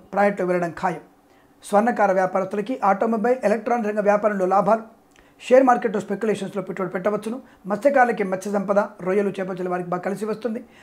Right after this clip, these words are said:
పాడి పరిశ్రమలో పౌల్ట్రీ పరిశ్రమ అభివృద్ధి ఖాయంగా ఉంటుంది. కార్మిక సోదరులకి లాభం. సిమెంటు, ఐరన్, ఫార్మా రంగ సంస్థల్లో పనిచేస్తున్న కార్మికులకి అధిక ఆర్థిక లాభాలు. కన్‌స్ట్రక్షన్, రియల్ ఎస్టేట్ వ్యాపారంలో,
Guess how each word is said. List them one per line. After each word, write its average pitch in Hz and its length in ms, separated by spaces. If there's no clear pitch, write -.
పాడి 269 200
పరిశ్రమలో 254 420
పౌల్ట్రీ 226 320
పరిశ్రమ 202 200
అభివృద్ధి 202 240
ఖాయంగా 208 380
ఉంటుంది. 202 300
కార్మిక 233 220
సోదరులకి 202 340
లాభం. 185 340
సిమెంటు, 254 420
ఐరన్, 226 360
ఫార్మా 269 260
రంగ 240 240
సంస్థల్లో 226 440
పనిచేస్తున్న 214 420
కార్మికులకి 226 600
అధిక 190 280
ఆర్థిక 208 340
లాభాలు. 202 380
కన్‌స్ట్రక్షన్, 220 480
రియల్ 226 160
ఎస్టేట్ 202 320
వ్యాపారంలో, 196 500